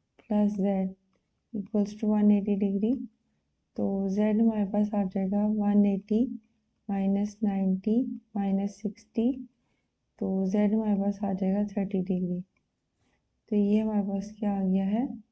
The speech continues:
थर्टी डिग्री। ये थर्टी डिग्री है, तो total हमारा नाइंटी होता है, तो ये हमारे पास सिक्सटी डिग्री आ जाएगा। ठीक है, तो again क्या होगा? सिक्सटी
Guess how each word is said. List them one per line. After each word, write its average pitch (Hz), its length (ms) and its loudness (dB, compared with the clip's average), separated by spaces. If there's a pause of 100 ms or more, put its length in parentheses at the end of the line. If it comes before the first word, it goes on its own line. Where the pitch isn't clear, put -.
(680)
थर्टी 196 360 -4
डिग्री। 180 440 -2
ये 214 120 2
थर्टी 214 340 0
डिग्री 208 240 2
है, 220 160 0
तो 214 160 -4
total 214 400 0
हमारा 208 380 2
नाइंटी 196 500 0
होता 190 320 -4
है, - 60 -6
तो - 880 -14
ये 202 140 4
हमारे 208 260 4
पास 208 260 0
सिक्सटी 208 380 -2
डिग्री 185 340 2
आ 185 140 2
जाएगा। 170 400 -6 (840)
ठीक 190 180 -2
है, 254 100 0 (720)
तो 202 100 2 (2000)
again 214 500 4
क्या 226 120 2
होगा? 208 320 -2 (720)
सिक्सटी 247 640 -4